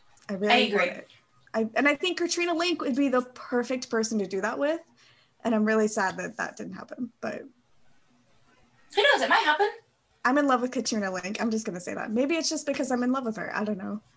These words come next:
Speaker 2: Katrina
Speaker 1: <laughs> Who
Speaker 2: Link
Speaker 1: knows?
Speaker 2: is a phenomenal performer.
Speaker 1: She's incredible. And, like, I watched her, um,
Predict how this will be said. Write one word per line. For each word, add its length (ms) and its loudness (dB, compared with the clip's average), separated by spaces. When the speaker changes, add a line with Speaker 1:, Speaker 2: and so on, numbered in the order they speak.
Speaker 2:
Katrina 260 2
Speaker 1:
<laughs> 80 4
Who 0 -
Speaker 2:
Link 140 4
Speaker 1:
knows? 320 -4
Speaker 2:
is 160 0
a 80 0
phenomenal 440 2
performer. 540 -2
Speaker 1:
She's 340 2
incredible. 540 2
And, 280 2
like, 260 2
I 120 2
watched 520 0
her, 540 0
um, 640 -2